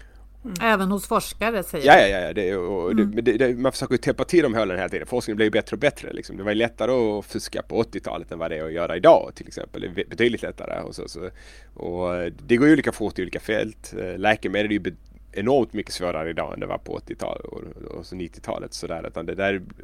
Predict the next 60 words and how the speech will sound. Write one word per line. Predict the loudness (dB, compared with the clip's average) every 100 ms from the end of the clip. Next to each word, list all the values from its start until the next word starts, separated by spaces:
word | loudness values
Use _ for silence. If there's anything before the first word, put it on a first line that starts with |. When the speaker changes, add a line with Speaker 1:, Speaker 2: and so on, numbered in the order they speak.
| -10
Speaker 3:
är | -6
man | -2
ju | -2
mer | 0 0 0
mån | -2 -2 -2
om | -6
att | -10 -12
liksom | -16 -8
hela | -6
tiden | -4 -6 -10 -14 -20 -20 -20 -20 -20 -18
förbättra | -4 2 4 4 4 0 0
det | -2
på | -4
något | -6
sätt, | -6 -4
göra | 0 2
det | 0
ännu | 0
bättre | -4 -4
och | -8
bättre. | -8 -10 -16 -20 -20 -20 -20 -20 -20 -20 -20 -2
Men | 4 8
där | 8
kan | 8
man | 4
ju |
till | 2
exempel, | -2 0
om | 2
jag | 0
skulle | 0 -2
säga | 0 2 2
att | 0 -10 -20 -20 -6 4
ägg | 4 4
är | -4
dåligt, | -6 -10 -8
om | -4
jag | 0
vill | 0 0 -4 -12 -8
tro | -2 0
det, | 0
eller | -4 -6
jag |
vill | -6 -8
bara | -10
säga | -10 -8 -8 -8
det | -10
för | -12 -14
att | -12 -2
det | 2
ger | 2 0 -2
ju | -4
en | -8
uppmärksamhet. | -10 -10 -10 -12 -2
Ägg | -2 0
är |
ju | -4
ett | -2
populärt | -6 -4 -10 -6 -2
livsmedel. | -2 -2 -10 -8 -10